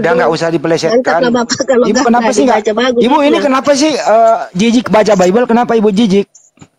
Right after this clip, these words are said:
Speaker 1: Saya nggak jijik,
Speaker 2: Ya
Speaker 1: loh.
Speaker 2: udah baca, kalau nggak jijik kan ada Roh Kudus sama Ibu tadi.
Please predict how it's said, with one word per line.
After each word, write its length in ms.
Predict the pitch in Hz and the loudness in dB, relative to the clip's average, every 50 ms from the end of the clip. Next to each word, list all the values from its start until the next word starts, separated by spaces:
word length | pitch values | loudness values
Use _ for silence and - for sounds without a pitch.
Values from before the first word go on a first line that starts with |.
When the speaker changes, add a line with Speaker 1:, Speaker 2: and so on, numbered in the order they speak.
| _ _ _ _ _ _ _ _ _ _ _ | _ _ _ _ _ _ _ _ _ _ _
Speaker 1:
Saya 200 | - - 349 415 | -6 -2 0 0
nggak 180 | 466 466 440 262 | 2 2 0 0
jijik, 440 | 294 330 392 403 403 370 330 392 349 | 0 2 2 2 2 0 0 0 0
Speaker 2:
Ya 80 | 370 403 | 2 2
Speaker 1:
loh. 80 | 214 220 262 | 4 2 2
Speaker 2:
udah 180 | 285 294 277 262 | 2 2 2 2
baca, 400 | 294 294 302 302 294 - - 269 | 2 2 2 0 0 0 -2 0
kalau 200 | 240 262 262 269 | 0 2 2 2
nggak 200 | 262 262 233 226 | 2 0 0 0
jijik 300 | 269 294 285 254 277 247 | 2 0 2 2 0 0
kan 140 | 294 302 | 0 0
ada 140 | 285 294 294 294 | 2 2 2 2
Roh 100 | 302 277 | 0 0
Kudus 380 | 262 330 330 247 175 170 165 151 | 0 0 0 2 2 2 2 0
sama 220 | - 156 151 151 | 0 0 0 0
Ibu 240 | 147 147 135 135 139 | 0 0 0 -2 0
tadi. 480 | 120 131 123 113 117 117 117 113 107 | 0 -2 -2 0 0 0 0 0 -2